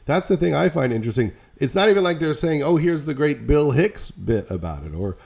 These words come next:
or whoever. No one else's routine is going around, and I think that's because he was a, he was thinking big picture. He wasn't a person who was talking about what happened today with Clarence Thomas. He was talking about the larger philosophical things,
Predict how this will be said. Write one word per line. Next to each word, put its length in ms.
or 160
whoever. 540
No 400
one 280
else's 360
routine 280
is 120
going 180
around, 180
and 80
I 60
think 200
that's 180
because 260
he 100
was 140
a, 100
he 60
was 160
thinking 380
big 320
picture. 500
He 140
wasn't 360
a 140
person 240
who 60
was 100
talking 220
about 140
what 120
happened 360
today 540
with 180
Clarence 360
Thomas. 420
He 120
was 200
talking 400
about 300
the 80
larger 440
philosophical 760
things, 340